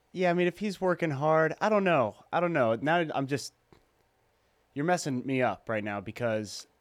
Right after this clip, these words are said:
now I'm gonna be thinking too much. And I don't wanna micromanage anybody, people working hard. Uh, I don't know. I'm pretty easygoing. As long as my company is comfortable,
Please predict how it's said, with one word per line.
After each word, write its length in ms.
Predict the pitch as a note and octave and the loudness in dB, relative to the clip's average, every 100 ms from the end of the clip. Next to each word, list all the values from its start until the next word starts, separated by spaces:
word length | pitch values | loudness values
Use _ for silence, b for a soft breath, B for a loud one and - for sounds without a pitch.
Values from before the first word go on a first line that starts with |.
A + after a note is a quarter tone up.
| _ _ _ _ - | _ _ _ _ -8
now 200 | B2+ C#3+ | 2 2
I'm 100 | C#3 | 4
gonna 160 | C#3 | 0
be 100 | B2 | 0
thinking 420 | A#2 - C#3+ B2+ G#2+ | -2 -2 -2 -2 -6
too 160 | - | -6
much. 440 | G#2 F#2+ F2+ - - _ _ _ _ _ _ _ - | -8 -8 -12 -18 -20 _ _ _ _ _ _ _ -4
And 400 | C3 B2 B2 A#2+ | 0 2 2 4
I 80 | C#3+ | 4
don't 160 | C#3+ | 4
wanna 180 | C3+ C3+ | 4 2
micromanage 800 | B2+ C3+ - C3 B2+ B2+ B2+ A#2+ | 4 2 2 0 2 0 0 -4
anybody, 720 | C3 B2 B2 B2 B2 B2+ A#2 - | -4 0 2 2 2 -4 -6 -6
people 260 | C#3+ C3+ | -4 -2
working 320 | B2 C3 B2+ A#2+ | 0 0 -2 -4
hard. 460 | B2 B2 B2 B2 - _ _ _ _ _ _ _ _ _ _ _ | 0 2 2 0 -6 _ _ _ _ _ _ _ _ _ _ _
Uh, 360 | - C#3+ C#3+ C3+ A#2 _ _ _ _ _ | -2 2 4 2 -2 _ _ _ _ _
I 80 | D3+ | 2
don't 140 | D3 | 4
know. 100 | B2+ | 4
I'm 80 | C#3 | 2
pretty 240 | - F3+ | 2 2
easygoing. 800 | D3+ C#3 B2+ B2 B2 B2 B2 A#2+ - _ _ _ _ _ _ _ _ - | 4 4 2 2 4 4 0 -4 -12 _ _ _ _ _ _ _ _ -6
As 100 | C#3 | 0
long 100 | E3 | 2
as 120 | C#3 | 2
my 100 | D3 | -2
company 400 | C#3 D3 C#3+ C#3 | 0 0 0 0
is 140 | C3+ | 0
comfortable, 640 | - C3 A#2 A#2+ B2+ B2 | 0 -4 -4 -4 -2 -2